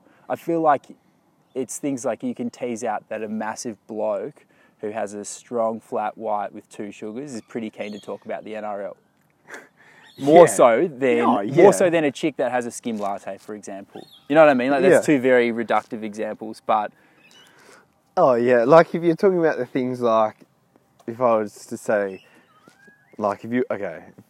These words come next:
Speaker 2: if you were to <laughs> go into a police sketch artist
Speaker 1: <laughs>
Speaker 2: and sketch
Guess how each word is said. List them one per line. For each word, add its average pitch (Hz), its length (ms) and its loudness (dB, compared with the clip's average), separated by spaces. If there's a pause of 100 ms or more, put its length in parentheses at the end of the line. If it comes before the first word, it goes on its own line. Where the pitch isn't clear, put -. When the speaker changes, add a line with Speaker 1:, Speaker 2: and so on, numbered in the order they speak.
(200)
Speaker 2:
if 110 140 -12
you 117 120 -2
were 110 140 -6
to - 0 -
<laughs> - 120 -14
go 139 140 0
into 107 320 -6
a - 40 -8
police 95 340 -8
sketch - 360 -12
artist 85 600 -14 (600)
Speaker 1:
<laughs> - 840 -18
Speaker 2:
and - 180 -8
sketch - 760 -10